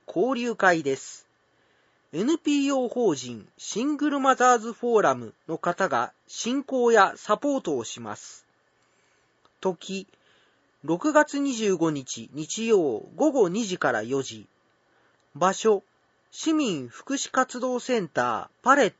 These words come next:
ト。対象、シングルマザーの方や離婚を考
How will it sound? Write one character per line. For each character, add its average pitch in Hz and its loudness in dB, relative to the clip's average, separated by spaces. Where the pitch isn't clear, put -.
ト。 113 -8
対 220 2
象、 175 0
シ - -6
ン 320 0
グ 320 2
ル 320 0
マ 294 2
ザ 226 4
ー - 2
の 143 -4
方 143 -2
や 113 -4
離 165 -6
婚 285 0
を 269 -2
考 254 2